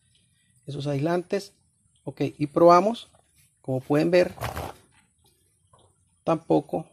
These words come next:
nuestro multímetro nos refleja absolutamente nada. Ok, vamos a ver una sugerencia así gráfica de por qué, eh,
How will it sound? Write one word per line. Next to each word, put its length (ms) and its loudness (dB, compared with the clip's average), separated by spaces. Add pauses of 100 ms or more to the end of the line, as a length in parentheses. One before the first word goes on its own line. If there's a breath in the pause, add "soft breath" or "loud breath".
(140)
nuestro 320 -2
multímetro 640 -2
nos 140 -4
refleja 300 -4
absolutamente 720 -6
nada. 220 -8 (400 soft breath)
Ok, 180 -6 (100)
vamos 300 2
a 60 4
ver 220 4 (360 loud breath)
una 340 0
sugerencia 520 -2
así 160 -4
gráfica 420 0
de 80 2
por 200 -8
qué, 420 0
eh, 420 -4